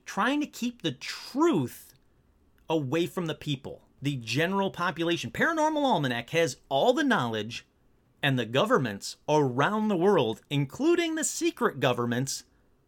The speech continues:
are afraid." Number three on our frequently asked questions, "Is Paranormal Almanac ever wrong?" The answer, nope, never. Studies have shown conclusively through science.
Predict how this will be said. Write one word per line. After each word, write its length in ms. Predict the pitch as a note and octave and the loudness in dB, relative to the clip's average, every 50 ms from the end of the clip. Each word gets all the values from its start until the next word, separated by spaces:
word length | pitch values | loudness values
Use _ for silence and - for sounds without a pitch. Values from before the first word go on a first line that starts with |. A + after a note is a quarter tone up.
| _ _ _ _ - | _ _ _ _ -2
are 180 | C3 A#2 A2 G#2+ | 0 2 2 0
afraid." 760 | F#2+ - - - - C#3+ F#3+ G#3 E3+ G#2+ F#2 - - - - _ _ _ _ _ _ _ _ | -2 -4 -8 -12 -6 -4 -2 -2 -2 -4 -6 -10 -16 -20 -20 _ _ _ _ _ _ _ _
Number 320 | A2 A#2 A#2 A2+ A2 A2+ G2+ | -6 -4 -2 0 0 -2 -4
three 320 | - - A#3 E4 E4 D#4 | -4 -4 -2 -2 0 0
on 100 | E3+ C3+ | 0 0
our 140 | A#2+ G#2+ - | -2 -4 -4
frequently 420 | - A#2 A#2+ - A#2+ A2 G#2+ G2+ | -8 -10 -10 -10 -12 -10 -8 -8
asked 160 | G2 F#2+ - | -8 -8 -8
questions, 400 | - A#2+ G#2+ - - F2 E2 - - - - - _ _ | -6 -6 -6 -6 -6 -14 -18 -18 -20 -20 -20 -20 _ _
"Is 220 | A3+ C#4 D#4+ C4 | 0 0 0 0
Paranormal 600 | - - - A#3 B3+ C4 C4 B3 A#3+ A#3+ A#3+ A3+ G3+ | -2 -6 -2 0 2 4 4 4 4 4 4 2 2
Almanac 540 | F3 F#3+ G3+ G3+ G3+ G3 G3 F#3+ F#3 - _ _ _ | 0 0 0 2 2 0 0 -2 -2 -6 _ _ _
ever 300 | D#3+ E3 E3 D#3+ E3+ E3 | -2 -2 0 0 -2 -2
wrong?" 540 | D3+ C3+ C#3+ D#3+ D#3 C3 G#2+ F#2+ E2 D#2+ - _ _ _ _ _ _ | 0 0 -2 0 0 -2 -2 -4 -6 -12 -18 _ _ _ _ _ _
The 120 | B2+ B2+ | -4 -2
answer, 320 | D3 E3+ - A#3 A#3+ A#3 - _ _ _ _ _ | -2 -2 -4 -6 -8 -8 -10 _ _ _ _ _
nope, 220 | B3 D4 - - _ _ _ _ _ _ _ _ | -2 -2 -2 -6 _ _ _ _ _ _ _ _
never. 380 | D#3+ G3+ B3+ C4 A3+ A#2 - - _ _ _ _ _ _ _ | -4 -4 -2 -2 -2 -6 -6 -10 _ _ _ _ _ _ _
Studies 760 | - - - - - A3+ A3 B3+ B3 C#4+ C#4+ C#4+ C4+ G#3+ - | -8 -8 -8 -4 -2 0 2 2 2 2 2 0 0 -2 -4
have 380 | - - G#3+ A3 A3+ A3+ G3 | -8 -8 -4 -2 -2 -2 -4
shown 580 | - - - - - B3 C4+ C#4 C4 A#3+ F3+ D3+ | -4 -6 -6 -2 0 0 2 2 2 2 0 -2
conclusively 1120 | - F3+ F#3+ F#3+ F3 - - - - C4+ D#4 D4 - - E3 C3+ G2 G#2 G#2 G#2 G#2 G2+ - _ _ _ _ _ _ _ _ _ _ | -4 -4 -4 -4 -4 -6 -12 -12 -4 -2 0 0 0 -2 -4 -4 -4 -4 -6 -6 -6 -6 -10 _ _ _ _ _ _ _ _ _ _
through 580 | G#3+ G3 G#3+ A#3+ B3+ C#4+ D4+ D#4 E4+ D#4+ C4+ - _ | -4 -2 0 2 2 2 2 2 2 0 -2 -8 _
science. 1120 | - - - - - - - C#4+ D4+ D#4+ E4 D#4+ A3+ C3 G2 F#2 - - - - - - | -14 -12 -10 -8 -8 -4 -2 -2 0 0 0 0 -2 -2 -4 -6 -10 -8 -8 -8 -8 -10